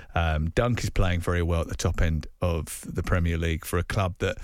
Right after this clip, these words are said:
play progressive football and play massive games.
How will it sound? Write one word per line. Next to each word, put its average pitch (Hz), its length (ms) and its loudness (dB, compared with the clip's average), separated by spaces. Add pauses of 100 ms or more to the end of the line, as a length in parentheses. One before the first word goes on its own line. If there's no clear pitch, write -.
(260)
play 101 180 6
progressive 107 600 2
football 85 600 0
and 85 580 -2
play 113 240 4
massive 110 560 4
games. - 540 -2